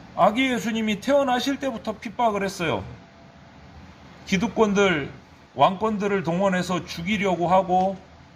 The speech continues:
네? 도망 다니고, 그렇게 어려서부터, 태어날 때부터 그랬어요. 그리고 공생의 기간 동안에도 유대의 종교 지도자들은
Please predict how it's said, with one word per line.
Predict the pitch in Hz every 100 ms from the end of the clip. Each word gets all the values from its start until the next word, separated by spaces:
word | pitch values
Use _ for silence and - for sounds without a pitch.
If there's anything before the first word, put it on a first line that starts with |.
| - - - - - -
네? | 143 - - - - - - - -
도망 | - 180 208 196
다니고, | 190 196 196 190 196 202 - - - - - - - - - - - - - - - - - - - - -
그렇게 | 254 - 226 175 104 -
어려서부터, | 202 202 175 120 - 107 -
태어날 | 226 226 185
때부터 | 202 226 - 143
그랬어요. | 117 110 - - - - - -
그리고 | 202 240 247
공생의 | 185 220 220 254 247 233 185 156 -
기간 | 196 240 208
동안에도 | 220 208 196 190
유대의 | 165 175 190 226 220 208
종교 | 175 196 220
지도자들은 | - 180 208 208 196 185 202 202